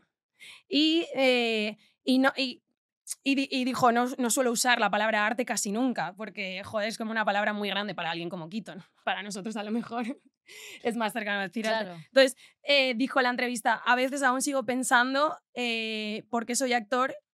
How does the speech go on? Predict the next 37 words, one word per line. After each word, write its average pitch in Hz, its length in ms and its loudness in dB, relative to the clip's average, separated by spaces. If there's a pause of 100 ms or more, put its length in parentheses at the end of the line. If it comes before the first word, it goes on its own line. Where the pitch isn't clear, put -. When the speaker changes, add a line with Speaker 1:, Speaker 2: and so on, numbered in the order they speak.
Speaker 1:
y 233 100 0
cuando 220 300 2
hice 226 160 -4
esta 233 200 -2
película 226 460 -2
pensé, 214 380 -2
por 214 220 -2
esto, 208 320 -4
tío, 208 380 -10
porque 202 240 -8
esto 208 180 -8
es 202 140 -8
arte, 208 280 -4
por 208 140 -4
esto 214 160 -2
me 226 100 0
dedico 208 240 -6
a 202 40 -6
mi 202 80 -6
profesión, 208 500 -6
gracias 226 400 -6 (320)
a 202 140 2
películas 226 360 0
como 202 200 -2
esta". 214 220 -2 (240)
Y 302 100 6
que 320 100 4
cuando 294 240 6
acabó 269 300 0
el 277 60 -4
rodaje 269 360 -2
se 226 120 -4
puso 262 220 -6
muy 262 180 -2
triste, 277 500 0 (320)
de 247 160 4
verdad, 240 380 4